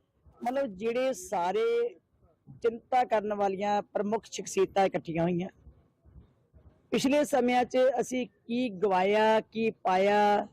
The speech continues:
ਕੀ ਕੀਤਾ, ਕੀ ਨੁਕਸਾਨ ਹੋਇਆ, ਉਹਦੇ ਸੰਬੰਧ ਵਿੱਚ ਬੜਾ ਆਤਮ ਮੰਥਨ ਕੀਤਾ ਗਿਆ। ਮੇਰਾ ਖਿਆਲ ਹੈ ਕਿ ਸਾਰੇ ਪੰਜਾਬ, ਸਾਰੇ ਦੇਸ਼ ਵਿੱਚ ਜਾਂ ਬਾਹਰਲੇ ਦੇਸ਼ਾਂ 'ਚ ਵੀ ਵਸਦੇ ਜਿੰਨੇ ਪੰਜਾਬੀ ਹੈ, ਜਿੰਨੇ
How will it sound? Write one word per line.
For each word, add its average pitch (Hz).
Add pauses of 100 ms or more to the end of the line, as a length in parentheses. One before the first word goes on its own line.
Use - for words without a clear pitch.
(340)
ਕੀ 233
ਕੀਤਾ, 214
ਕੀ 226
ਨੁਕਸਾਨ 202
ਹੋਇਆ, 202 (580)
ਉਹਦੇ -
ਸੰਬੰਧ 208
ਵਿੱਚ 208
ਬੜਾ 214
ਆਤਮ 185
ਮੰਥਨ 170
ਕੀਤਾ 139
ਗਿਆ। 131 (1120)
ਮੇਰਾ 247
ਖਿਆਲ 254
ਹੈ 247
ਕਿ 254
ਸਾਰੇ 202
ਪੰਜਾਬ, 196
ਸਾਰੇ 196
ਦੇਸ਼ 180
ਵਿੱਚ 208
ਜਾਂ 196
ਬਾਹਰਲੇ 190
ਦੇਸ਼ਾਂ 214
'ਚ 202
ਵੀ 214
ਵਸਦੇ 180 (600)
ਜਿੰਨੇ 208
ਪੰਜਾਬੀ 220
ਹੈ, 208
ਜਿੰਨੇ 220